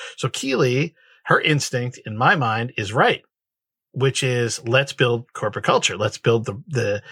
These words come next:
a, a workplace environment that's pleasant to be in." Now, does she go overboard? Certainly.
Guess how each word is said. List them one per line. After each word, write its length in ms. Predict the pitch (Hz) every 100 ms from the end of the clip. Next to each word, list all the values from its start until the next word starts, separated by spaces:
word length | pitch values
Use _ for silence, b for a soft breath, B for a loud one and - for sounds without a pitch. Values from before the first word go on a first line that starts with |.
| B B
a, 380 | 113 107 104 -
a 140 | 113 104
workplace 500 | 101 143 160 147 135
environment 440 | 113 117 117 110
that's 120 | 104 -
pleasant 320 | 107 101 101
to 60 |
be 160 | 147 196
in." 160 | 117 - B -
Now, 200 | 139 123
does 140 | 117
she 120 | -
go 140 | 135 139
overboard? 460 | 156 160 151 143 -
Certainly. 680 | - 151 139 123 123 120